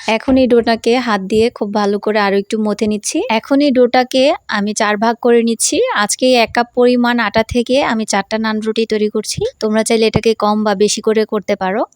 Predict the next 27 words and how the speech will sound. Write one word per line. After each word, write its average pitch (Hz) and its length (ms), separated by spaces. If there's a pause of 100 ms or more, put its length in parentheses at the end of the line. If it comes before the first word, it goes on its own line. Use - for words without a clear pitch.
(140)
এবার 226 280
একটা 277 260 (100)
আটার 240 300
ডো 233 180
নিয়ে 233 300 (260)
একটা 214 220
পিঁড়ির 226 340
মধ্যে 220 420
রুটির 226 320
মতো 214 220
খুব 208 240
ভালো 208 300
করে 214 320
একটু 208 240
গোল 208 260
করে 214 260
নিচ্ছি। 214 360 (260)
আর 202 180
এখন 214 280
এর 262 140
মধ্যে 233 360 (160)
শুকনো 233 400
আটা 220 240
দিয়ে 220 220 (100)
এটাকে 214 340
বেলুনের 220 420
সাহায্যে 226 360